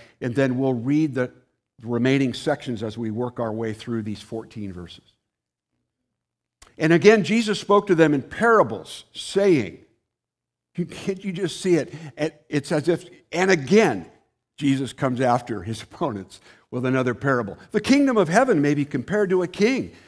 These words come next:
who gave a wedding feast for his son and sent his servants to call those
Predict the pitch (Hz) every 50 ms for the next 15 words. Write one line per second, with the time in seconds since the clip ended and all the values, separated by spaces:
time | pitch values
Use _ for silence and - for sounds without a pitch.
0 | _ _ - 127 104 139 135 139 139 139 143 151 160 170 170 156 156 - 147 131
1 | 113 - - - - 123 117 120 113 - - - 139 139 135 120 101 85 85 -
2 | _ _ _ _ _ _ - 113 110 110 - - - 139 143 139 - 151 139 139
3 | - - 117 104 101 110 110 - - - 135 113 - - - - 170 175 180 185
4 | 170 135 127 120 120 120 120